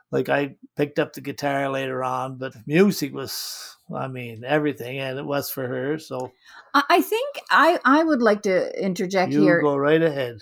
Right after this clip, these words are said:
Speaker 2: <laughs> Because I think a t-, a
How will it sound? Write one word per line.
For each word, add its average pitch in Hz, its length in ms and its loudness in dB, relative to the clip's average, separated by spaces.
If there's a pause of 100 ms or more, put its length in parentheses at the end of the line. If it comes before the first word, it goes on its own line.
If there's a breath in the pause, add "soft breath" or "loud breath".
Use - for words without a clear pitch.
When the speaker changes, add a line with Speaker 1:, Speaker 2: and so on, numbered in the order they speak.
Speaker 2:
<laughs> 262 420 4 (320 loud breath)
Because 254 640 4 (640 loud breath)
I 339 380 6 (100)
think 285 240 8
a 214 120 2
t-, - 340 -2
a 220 120 6